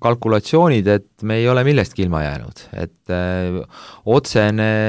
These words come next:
laekumine või tankimise suurenemine, mis tuleb otseselt aktsiisilangetusest, tegelikult taandab ära selle, selle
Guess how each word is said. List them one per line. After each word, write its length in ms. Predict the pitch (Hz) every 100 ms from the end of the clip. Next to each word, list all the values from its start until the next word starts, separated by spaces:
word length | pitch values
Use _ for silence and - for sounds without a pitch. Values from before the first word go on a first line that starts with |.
| 110 107 - - _ -
laekumine 880 | 101 147 165 - - 110 107 104 101
või 240 | 101 101 92
tankimise 560 | 120 139 135 104 92 95
suurenemine, 760 | 151 165 117 98 95 92 90
mis 160 | 90 90
tuleb 240 | 110 98 107
otseselt 480 | 131 104 92 85
aktsiisilangetusest, 1080 | 87 - 117 107 101 139 139 104 - 95 92
tegelikult 480 | - 117 101 - 92 _
taandab 480 | - 127 120 92 90
ära 220 | 120 139 92
selle, 380 | - 92 87 87 - - -
selle 400 | - 95 92 90